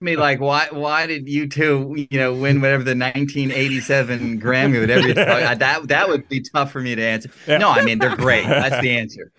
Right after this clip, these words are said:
Speaker 1: That's the answer to
Speaker 2: Yeah.
Speaker 1: that question.
Speaker 2: Yeah. Hey, Brian, what about the state of the planet right now and its inhabitants? Are we selfish to go off and find our little pockets of joy? You know, because that's what we, we often do these days.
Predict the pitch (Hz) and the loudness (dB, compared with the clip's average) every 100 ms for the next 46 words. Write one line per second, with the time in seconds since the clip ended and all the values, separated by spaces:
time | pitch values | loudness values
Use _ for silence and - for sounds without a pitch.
0 | - 127 117 - 113 120 - - 415 175 | -10 -10 -10 -10 -8 -8 -8 -10 0 2
1 | - 107 - 98 90 - - - 117 123 | 2 0 -2 -6 -6 -12 -14 -8 -2 0
2 | 120 107 _ _ - 175 214 202 247 220 | 0 -4 _ _ -4 0 0 2 0 2
3 | 196 156 160 - 170 - 147 113 - 135 | 0 0 -4 -2 -4 -2 -6 -6 -6 -4
4 | 127 123 117 110 113 117 117 113 - 104 | -4 -2 -4 -2 -2 -2 -2 -4 -4 -4
5 | 127 120 110 98 143 139 - 180 180 190 | -2 -4 -4 -4 -4 -2 -2 -2 -2 -4
6 | - 156 139 - _ - 165 151 147 135 | -2 -2 -2 -6 _ 0 2 2 -2 -4
7 | 156 147 139 135 127 - 151 156 - 123 | -2 0 -2 -2 -4 -4 -4 -4 -8 -8
8 | 98 127 143 180 - 143 143 165 143 131 | -4 -2 -2 -4 -10 -10 -4 -2 -2 -2
9 | 135 156 175 143 131 107 127 127 117 131 | -2 -2 -4 -4 -4 -6 -12 -10 -4 -2
10 | 143 123 113 107 92 82 90 76 | -2 -4 -2 -2 -2 -4 -8 -8